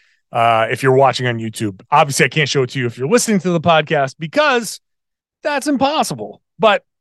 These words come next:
if you remember the play, you, you see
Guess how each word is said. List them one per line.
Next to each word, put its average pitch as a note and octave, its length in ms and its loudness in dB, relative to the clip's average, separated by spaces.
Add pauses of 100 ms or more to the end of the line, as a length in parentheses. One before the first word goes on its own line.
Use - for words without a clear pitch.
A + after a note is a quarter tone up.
if E3+ 160 -8
you C#4 140 4
remember B3+ 280 2
the F#3 100 -6
play, D3+ 460 -2 (380)
you, A3+ 340 -6
you G#3 300 -4
see F#3 640 -4